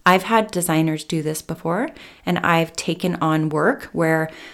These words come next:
that designer may not be getting design briefs from me and contributing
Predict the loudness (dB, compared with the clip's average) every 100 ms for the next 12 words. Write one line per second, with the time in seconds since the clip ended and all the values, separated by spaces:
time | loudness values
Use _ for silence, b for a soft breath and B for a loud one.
0 | B B 2 4 4 0 2 2 4 2
1 | 2 2 0 -2 0 0 0 -2 0 4
2 | 6 6 2 -2 -2 2 4 4 2 0
3 | -2 2 4 4 2 2 0